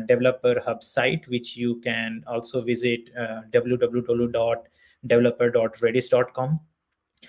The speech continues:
And if you are really interested to be part of the Slack channel, so launchpad dot com slash collabnix is the link which you can click, and you can get connected to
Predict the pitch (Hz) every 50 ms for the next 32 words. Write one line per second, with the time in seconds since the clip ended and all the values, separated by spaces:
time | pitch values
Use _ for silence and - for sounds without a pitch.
0 | - _ - - - - 131 131 135 131 131 131 135 - - 165 156 156 156 160
1 | 170 175 160 143 147 143 131 127 135 143 175 196 220 220 208 175 165 165 160 151
2 | 156 - - 160 151 156 143 123 135 139 135 - 135 131 131 135 135 131 - 127
3 | 127 127 120 - - - - - - 139 127 123 131 139 - - - 156 147 151
4 | 160 175 180 165 165 - 147 135 127 127 127 123 123 120 120 127 127 127 - -
5 | 143 135 135 131 - - _ _ _ - 123 120 120 113 123 120 120 117 120 -
6 | - 127 127 127 127 131 123 - - - 120 117 117 117 - - - 127 123 117
7 | 113 120 127 131 123 - - - - 135 135 131 - - 131 139 127 123 123 127
8 | 123 - _ _ _ _ _ _ _ _ - 127 120 - 131 123 - 123 120 117
9 | 117 - 131 131 127 131 - 113 117 117 117 117 117 117 117 113 113 110 123 120
10 | 120 - 117 113 117 117 117 - 123 117 117 117 - 120 117 117 - -